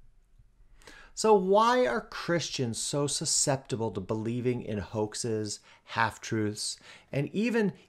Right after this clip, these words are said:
easily provable lies? Well,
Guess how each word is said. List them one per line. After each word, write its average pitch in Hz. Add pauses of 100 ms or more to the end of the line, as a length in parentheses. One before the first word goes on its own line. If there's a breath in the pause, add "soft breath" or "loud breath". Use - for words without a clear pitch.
(200 soft breath)
easily 202
provable 135
lies? 107 (920 loud breath)
Well, 190